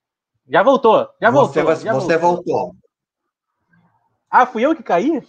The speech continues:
Speaker 1: Meu Deus, eu pensei que fosse até você que caiu. <laughs> Estamos aqui, a nossa live está, já tá com trinta e sete minutos, maravilhoso papo com Miguel Barbieri Júnior. Vamos pra próxima pergunta, então. Tá gostando, Miguel? Tá gostando?
Speaker 2: Tô gostando.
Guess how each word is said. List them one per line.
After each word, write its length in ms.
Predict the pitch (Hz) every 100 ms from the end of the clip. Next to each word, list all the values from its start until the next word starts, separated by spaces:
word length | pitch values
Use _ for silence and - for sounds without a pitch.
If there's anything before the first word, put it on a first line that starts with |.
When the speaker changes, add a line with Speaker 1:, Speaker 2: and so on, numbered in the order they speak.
| -
Speaker 1:
Meu 180 | 175 269
Deus, 280 | 190 254 190
eu 60 |
pensei 180 | 170 202
que 60 | 208
fosse 120 | 214
até 140 | 214
você 360 | 226 339 349 330
que 100 | -
caiu. 320 | - 269 320 -
<laughs> 960 | 294 285 269 - _ _ 214 240 226 185 -
Estamos 300 | 247 302 285
aqui, 200 | 277 247
a 60 |
nossa 240 | 226 220 220
live 160 | 220
está, 160 | 196 220
já 140 | 214
tá 80 | 208
com 180 | - 214
trinta 240 | 277 359
e 60 | 294
sete 260 | 269 262
minutos, 340 | 254 220 214 -
maravilhoso 560 | 208 208 196 196 208 180
papo 260 | 208 190 -
com 80 |
Miguel 300 | 202 185 196
Barbieri 400 | 190 180 185 175
Júnior. 240 | 160 147 135 _ _ _ -
Vamos 160 | 269
pra 120 | 302
próxima 320 | 285 269 277 277
pergunta, 440 | 269 240 247 240
então. 340 | 233 208 170
Tá 160 | 151 269
gostando, 480 | 262 226 311 294 247
Miguel? 400 | 208 208 143 120 _ _ _ 185
Tá 120 | 233
gostando? 600 | 233 214 - 269 226 139 _ - - _
Speaker 2:
Tô 140 | 151
gostando. 760 | 147 170 - 175 156 131 107